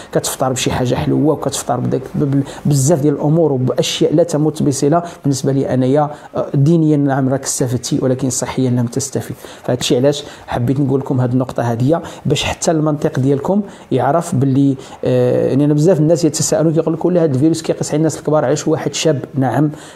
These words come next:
آه، ال-، ال-، ال-، ال-، العمر اليوم ما بقاش كيتقاس بالعمر البيولوجي بقدر ما كيتقاس بلاج ميتابوليك او العمر الايدي. كانت هذه نصيحه اليوم،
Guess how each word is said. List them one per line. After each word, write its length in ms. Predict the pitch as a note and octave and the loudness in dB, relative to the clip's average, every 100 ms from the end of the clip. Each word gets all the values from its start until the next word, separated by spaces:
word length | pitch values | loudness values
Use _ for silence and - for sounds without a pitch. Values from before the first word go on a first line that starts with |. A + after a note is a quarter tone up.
| - | -4
آه، 800 | C3 B2+ C3 F#2+ E2+ C2 - - | 0 0 0 0 -2 -2 -4 -4
ال-، 140 | - | -2
ال-، 140 | C3+ B2 | 0 0
ال-، 420 | B2 B2 B2+ B2 | 0 0 0 0
ال-، 280 | A#2+ B2 A#2+ | 0 0 2
العمر 320 | C3+ F3 E3 | 2 2 2
اليوم 240 | C#3+ C#3+ | 2 2
ما 200 | D#3 C#3 | 2 0
بقاش 280 | B2 C#3+ - | -2 -4 -4
كيتقاس 420 | - B2 - B2 | -6 -4 -6 -4
بالعمر 340 | C#3+ A#2+ B2 B2 | -2 -2 0 0
البيولوجي 460 | A2+ A#2+ B2 A#2+ | 0 0 0 0
بقدر 360 | B2 A#2+ C3 A#2 | 0 -2 -2 -2
ما 120 | A2+ | -2
كيتقاس 480 | - C#3 - A#2+ - - - - | -4 -6 -6 -6 -8 -14 -10 -4
بلاج 720 | A2 - - A#2 C#3+ D3+ C3 | -2 -2 -2 2 2 2 2
ميتابوليك 580 | C3+ C#3+ B2 B2 C#3 - | 0 0 -2 0 -2 -2
او 120 | C3 | -2
العمر 340 | B2 A#2+ C3 | 0 0 0
الايدي. 300 | A2+ A#2 - - - - | -2 -4 -6 -12 -20 -6
كانت 220 | - C#3+ C#3 | -2 0 2
هذه 180 | C#3+ | 2
نصيحه 400 | D3 C#3+ D3+ - - | 2 0 -2 -4 -2
اليوم، 300 | B2 C#3 D3 | 0 2 0